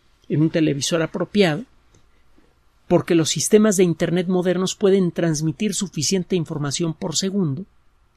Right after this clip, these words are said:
para representar, eh, la información necesaria para dibujar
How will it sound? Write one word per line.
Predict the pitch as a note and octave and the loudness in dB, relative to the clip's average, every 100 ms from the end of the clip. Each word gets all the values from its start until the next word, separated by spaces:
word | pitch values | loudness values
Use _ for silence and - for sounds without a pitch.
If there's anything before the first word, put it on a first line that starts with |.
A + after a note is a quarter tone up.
| _ _ _ _ _ _ _ _ _ _ _ _ _ _ | _ _ _ _ _ _ _ _ _ _ _ _ _ _
para | - E3 D#3+ | 0 2 2
representar, | - D#3+ - F3 - F3+ D#3 D#3 F#3+ G3 G3+ _ _ _ _ _ _ _ _ _ _ _ _ | 2 0 2 0 0 0 -2 0 2 2 -2 _ _ _ _ _ _ _ _ _ _ _ _
eh, | - C4+ - E3+ E3 D#3+ C#4+ - _ _ _ - - - _ _ | -8 -6 -2 -2 -2 -2 -6 -12 _ _ _ -20 -20 -20 _ _
la | - F#3 | 0 2
información | E3 F3+ E3 D#3+ - G#3 G3 | 2 2 2 4 4 4 4
necesaria | F#3+ G3 G3 F#3+ E3+ F#3+ | 4 2 2 2 2 -4
para | - E3+ E3 | 0 0 0
dibujar | E3 D#3 F3 F3+ F#3 | -2 -4 0 2 0